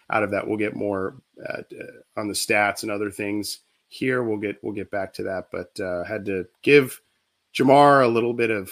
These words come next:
kudos there with his big performance, his big rookie year. And so after he broke that record, he was out of the game. Uh, you can see here, Chris Evans targeted twelve times. He had four catches for twenty-four yards, so showing the versatility there. Trayvon Henderson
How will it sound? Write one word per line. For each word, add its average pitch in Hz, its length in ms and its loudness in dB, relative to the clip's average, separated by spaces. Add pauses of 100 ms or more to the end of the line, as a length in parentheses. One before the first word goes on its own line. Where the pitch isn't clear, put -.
(140)
kudos 113 560 -4
there 101 320 -6
with 101 400 -10
his 117 640 -6 (1600)
big 147 180 0
performance, 120 600 0
his 110 180 -8
big 135 320 0
rookie 120 280 -6
year. 107 540 -4 (640)
And 113 240 -6
so 120 260 -2
after 135 320 0
he 131 140 -4
broke 117 300 -2
that 120 180 -2
record, 101 480 -4 (380)
he - 180 -4
was 113 160 -2
out 120 160 2
of 110 40 -2
the 110 60 -8
game. 110 280 -2 (680)
Uh, 120 520 -2
you 120 100 -8
can 123 100 -12
see 156 200 -2
here, 147 160 2
Chris 143 260 -2
Evans 120 260 -2
targeted 113 440 -2
twelve 117 280 -4
times. 120 320 -4
He 117 60 -6
had 110 140 -4
four 120 180 -4
catches 110 340 -8
for - 160 -14
twenty-four 113 480 -6
yards, 104 300 -4
so 104 100 -8
showing 117 320 -6
the 107 60 -4
versatility 104 720 -6
there. 98 120 -6
Trayvon 156 480 -2
Henderson 135 600 -4